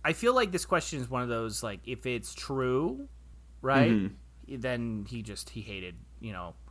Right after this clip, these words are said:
Speaker 1: he fought against everything that had to do with, like, fortune telling and stuff.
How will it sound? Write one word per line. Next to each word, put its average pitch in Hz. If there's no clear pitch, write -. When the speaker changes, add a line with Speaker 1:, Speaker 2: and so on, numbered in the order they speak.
Speaker 1:
he 135
fought 135
against 120
everything 120
that 110
had 113
to 101
do 104
with, 101
like, 85
fortune 104
telling 98
and 98
stuff. 110